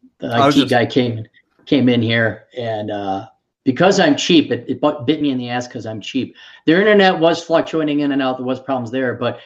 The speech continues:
Speaker 1: they're like, You should be getting two hundred, you know, megabits per second, and all your test speeds are coming in at ten, and it's because, or at best, a hundred. And it's because my wireless router can only handle ten to fifteen.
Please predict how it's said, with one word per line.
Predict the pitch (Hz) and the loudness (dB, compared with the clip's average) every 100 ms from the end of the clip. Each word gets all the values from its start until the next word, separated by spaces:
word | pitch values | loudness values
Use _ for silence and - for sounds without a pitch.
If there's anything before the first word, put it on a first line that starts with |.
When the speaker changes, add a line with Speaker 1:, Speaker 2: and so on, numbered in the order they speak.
| - - | -20 -8
Speaker 1:
they're | 160 | -6
like, | 151 - _ | -4 -8 _
You | 151 233 | -6 -6
should | - | -2
be | 403 | 0
getting | 202 180 151 | 2 2 0
two | 135 196 | 0 0
hundred, | 175 180 147 117 - _ _ _ | 0 0 -2 -4 -10 _ _ _
you | 156 | -18
know, | 127 123 | -14 -10
megabits | 123 160 151 143 139 - | -8 -6 -4 -4 -6 -8
per | 131 | -10
second, | 123 185 185 143 131 123 | -6 -4 -4 -2 -6 -6
and | 123 127 | -8 -2
all | 160 | 0
your | 143 143 | 0 -2
test | 170 165 | -6 -6
speeds | - 131 139 | -4 -2 -2
are | |
coming | 139 151 139 | 0 0 0
in | 127 | 0
at | 117 - | -2 -2
ten, | 165 156 131 | 0 2 2
and | 123 | -2
it's | - | -2
because, | 131 - 131 123 117 | -4 -2 -2 -2 -2
or | 127 139 135 | 2 2 2
at | 131 120 | -2 2
best, | 139 170 - | 2 2 0
a | 156 | -4
hundred. | 151 143 113 104 - _ _ _ - | 0 0 0 -2 -8 _ _ _ -4
And | 151 | -2
it's | - | 0
because | 151 - 156 147 123 | -2 0 2 2 2
my | 131 123 120 - | 0 0 -2 -6
wireless | 117 143 165 165 151 - | -4 0 2 2 -2 -4
router | 131 139 143 135 127 | -4 0 0 0 -4
can | - | -6
only | 135 135 107 | -6 -6 -6
handle | 117 135 131 117 107 - _ _ _ _ _ | -4 -4 -4 -6 -8 -14 _ _ _ _ _
ten | - 131 123 | -4 -2 -4
to | 117 | -6
fifteen. | 135 123 - 127 123 120 117 | -8 -8 -10 -8 -8 -6 -8